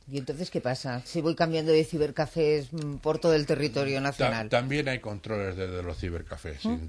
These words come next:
Speaker 2: Sí, sí, sí. Además la policía puede, sí, sí,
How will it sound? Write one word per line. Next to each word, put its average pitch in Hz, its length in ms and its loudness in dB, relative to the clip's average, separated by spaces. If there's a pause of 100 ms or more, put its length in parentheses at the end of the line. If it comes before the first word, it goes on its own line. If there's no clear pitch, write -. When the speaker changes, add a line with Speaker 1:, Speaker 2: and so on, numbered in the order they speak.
Speaker 2:
Sí, 85 60 -14
sí, - 180 -6
sí. 76 220 -6
Además 87 280 -4
la 90 340 -2
policía 90 520 -4
puede, 85 340 -8
sí, - 160 -10
sí, 80 200 -14